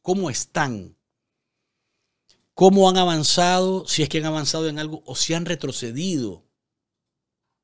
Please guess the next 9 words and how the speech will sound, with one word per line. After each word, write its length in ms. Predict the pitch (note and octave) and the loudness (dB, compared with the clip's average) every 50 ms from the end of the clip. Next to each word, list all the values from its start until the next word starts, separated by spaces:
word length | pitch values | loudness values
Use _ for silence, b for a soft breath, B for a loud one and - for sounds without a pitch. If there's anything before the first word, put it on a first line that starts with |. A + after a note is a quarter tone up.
| _ _ _ _ _ _ _ _ _ _ _ _ _ | _ _ _ _ _ _ _ _ _ _ _ _ _
en, 460 | C#3 D3+ D#3 E3 F3+ F#3+ G3 F#3+ C#3 - | -4 -2 -2 -2 -2 -4 -6 -8 -8 -10
eh, 760 | A#2 B2+ A#2+ A#2 A2+ A2 G#2+ G#2 G#2 G2 F#2+ F2+ D#2+ - - _ _ _ _ _ _ _ _ _ _ _ _ _ _ _ _ _ | -10 -10 -8 -8 -8 -10 -10 -10 -12 -12 -14 -16 -20 -20 -20 _ _ _ _ _ _ _ _ _ _ _ _ _ _ _ _ _
el 160 | - D3 D3 | -4 -2 -2
accionar 520 | C#3 - - - D3+ C#3 C3 D3 D#3+ F3 E3+ | -2 0 -2 -2 -2 -2 -4 -4 -4 -4 -4
de 120 | F3 E3+ | -6 -6
la 60 | D#3 | -6
iglesia 640 | C#3 C3 C3 D3 D#3 D3+ - - F3+ F3 E3+ E3+ C#3+ A#2 | -6 -4 -4 -4 -2 -2 -4 -4 -6 -6 -8 -10 -12 -12
de 180 | A#2 B2 - | -12 -12 -12
cara 520 | _ - D3 D3 D3+ D#3 D#3+ D#3+ E3 D#3+ | _ -2 0 2 2 2 2 0 -2 -6